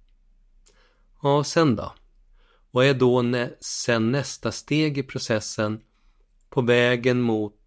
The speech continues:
ökad medvetenhet? När jag var tjugoett så ville jag se världen och jag ägnade då två år till att göra just det. Resa jorden runt, träffa nya människor, besöka fantastiska platser,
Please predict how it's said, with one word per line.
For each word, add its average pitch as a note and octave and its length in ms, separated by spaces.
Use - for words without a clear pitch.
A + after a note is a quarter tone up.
ökad A2 400
medvetenhet? G#2+ 840
När B2 80
jag C#3 120
var D#3+ 140
tjugoett D#3 420
så - 160
ville A#2+ 200
jag C3+ 100
se A2 200
världen A2+ 520
och A#2 100
jag D3 160
ägnade B2+ 280
då A2 180
två C#3 640
år A2 100
till A2+ 220
att A#2 60
göra C3 320
just A2+ 320
det. - 200
Resa A2+ 340
jorden C#3 440
runt, C3 640
träffa G#2 240
nya B2 280
människor, B2 680
besöka - 420
fantastiska - 960
platser, B2 680